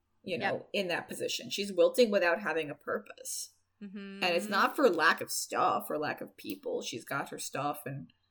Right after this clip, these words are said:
Speaker 1: she's got her girlfriends and whatever. Uh, but she just, like,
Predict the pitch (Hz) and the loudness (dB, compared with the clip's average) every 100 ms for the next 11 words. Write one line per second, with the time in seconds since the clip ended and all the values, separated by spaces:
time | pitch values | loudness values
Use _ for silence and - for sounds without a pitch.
0 | _ - 165 160 147 151 - 131 147 143 | _ -8 -6 -4 -4 -4 -4 -4 -4 -6
1 | 135 139 151 - 156 156 135 147 - - | -6 -6 -8 -12 -8 -6 -6 -8 -10 -12
2 | 165 151 131 - - 165 - - 180 160 | -8 -6 -6 -8 -4 -4 -2 -2 -2 -2
3 | 151 - 147 143 - | -2 0 -2 -2 -10